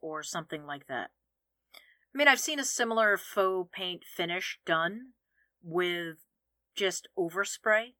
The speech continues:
Like, uh, you use, uh, like, a paint that dries,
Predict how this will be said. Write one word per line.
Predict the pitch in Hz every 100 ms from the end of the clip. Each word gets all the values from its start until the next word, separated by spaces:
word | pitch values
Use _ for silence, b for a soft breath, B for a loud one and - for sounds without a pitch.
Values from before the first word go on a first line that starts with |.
| _ _ _ -
Like, | 180 185
uh, |
you | 175 175 196
use, | 185 190 190 180 - - _
uh, | - - -
like, | 175 170
a | 165 160 -
paint | - 202 202 -
that | 180 175
dries, | 165 165 170 170 170 170 - -